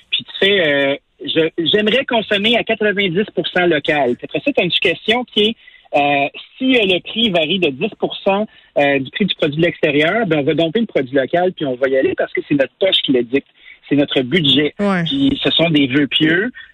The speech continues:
Speaker 1: Euh, c'est des affaires de monde, euh, un peu bobo qui habitent dans des centres urbains. Euh, c'est le prix qui va dicter.
Speaker 2: Mais tu sais que c'est
Speaker 1: Donc,
Speaker 2: le panier
Speaker 1: une bannière,
Speaker 2: d'épicerie.
Speaker 1: euh,
Speaker 2: Le panier d'épicerie, c'est le premier endroit où les Québécois coupent quand ils ont à réduire, euh, leur budget, leurs dépenses. Quand même triste.
Speaker 1: Tout à fait.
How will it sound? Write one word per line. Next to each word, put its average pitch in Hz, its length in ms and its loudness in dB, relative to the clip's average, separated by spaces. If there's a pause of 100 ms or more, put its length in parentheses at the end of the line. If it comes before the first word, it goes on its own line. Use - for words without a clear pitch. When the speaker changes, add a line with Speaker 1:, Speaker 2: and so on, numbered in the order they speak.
(120)
Speaker 1:
Euh, 127 40 -2 (200)
c'est 143 60 -2
des 135 160 0
affaires 165 320 0
de 143 100 0
monde, 143 400 0
euh, 123 220 2
un 127 80 -2
peu 185 160 -2
bobo 160 420 0
qui 151 80 2
habitent 135 400 -2
dans 120 140 0
des 123 200 -2
centres 165 220 -2
urbains. 131 460 0 (360)
Euh, 123 280 2
c'est 160 80 0
le 175 100 2
prix - 160 0
qui - 160 -6
va 143 80 2
dicter. 127 420 -4 (200)
Speaker 2:
Mais 214 80 2
tu - 80 -8
sais 330 120 2
que 311 60 2
c'est 247 100 4
Speaker 1:
Donc, 196 200 4
Speaker 2:
le - 40 -6
panier 226 260 2
Speaker 1:
une - 20 2
bannière, 233 160 2
Speaker 2:
d'épicerie. 175 400 0
Speaker 1:
euh, 269 180 -2 (160)
Speaker 2:
Le 208 140 2
panier 220 240 0
d'épicerie, 226 340 -2
c'est 185 140 0
le 165 80 0
premier 269 360 0
endroit 208 600 0
où 185 80 0
les 175 160 0
Québécois 214 480 0
coupent - 400 -2
quand 185 240 0
ils 180 240 2
ont 214 80 4
à 185 80 2
réduire, 214 640 2
euh, 175 300 2
leur 170 220 0
budget, 175 320 -2
leurs 180 160 0
dépenses. - 540 -4 (280)
Quand 190 120 2
même 262 160 2
triste. - 400 0
Speaker 1:
Tout 180 80 0
à - 20 -6
fait. 165 220 0